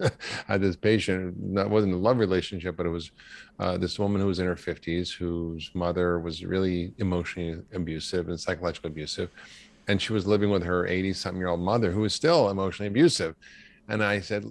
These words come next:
and she would k-, keep coming back to me, coming back to me, and she wouldn't be able to get healthy, and she wasn't changing her habits. And she, and I said, "Listen," I said, "you need a motherectomy."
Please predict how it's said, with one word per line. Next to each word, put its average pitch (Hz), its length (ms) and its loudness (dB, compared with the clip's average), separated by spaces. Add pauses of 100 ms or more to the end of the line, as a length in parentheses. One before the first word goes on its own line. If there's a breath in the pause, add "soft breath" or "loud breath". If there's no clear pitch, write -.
and 110 180 0
she 110 200 -2
would 104 220 -4
k-, - 200 -18
keep - 260 -4
coming 117 280 2
back 101 240 2
to 107 80 -4
me, 98 100 -2
coming 98 300 -2
back 98 220 2
to - 100 -8
me, 95 180 0
and 92 120 -2
she - 140 -6
wouldn't 104 380 -2
be 104 180 -4
able 92 200 -2
to 87 100 -4
get 87 180 -4
healthy, 123 380 0
and 82 100 -4
she - 140 -12
wasn't 82 260 -6
changing 95 320 -6
her 95 120 -4
habits. 104 420 0
And 85 80 -8
she, - 120 -12 (420 loud breath)
and 101 120 2
I 104 120 2
said, 113 160 0
"Listen," 131 440 2
I 104 120 -2
said, 95 280 -2
"you 101 200 0
need 135 160 2
a - 40 2
motherectomy." 101 800 0